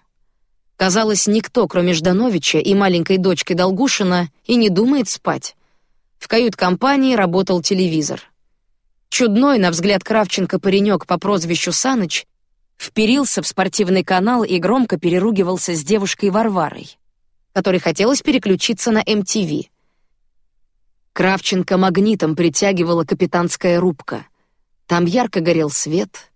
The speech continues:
там царил Аристарх. По динамику то и дело слышались его вальяжные команды типа «Вахтенному спуститься в машинное отделение»,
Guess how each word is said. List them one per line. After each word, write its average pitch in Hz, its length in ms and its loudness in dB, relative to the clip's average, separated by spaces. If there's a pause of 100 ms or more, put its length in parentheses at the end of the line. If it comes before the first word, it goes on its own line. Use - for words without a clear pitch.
(340)
там 190 180 0
царил 165 480 0
Аристарх. 156 760 -4 (680)
По 170 120 0
динамику 240 500 2
то 254 160 2
и 285 80 2
дело 208 280 2
слышались 208 580 -2
его 190 420 2
вальяжные 190 680 0
команды 196 480 0
типа 175 500 -2 (800)
«Вахтенному 226 560 0
спуститься 208 680 -2
в 196 40 0
машинное 202 640 2
отделение», 160 640 -2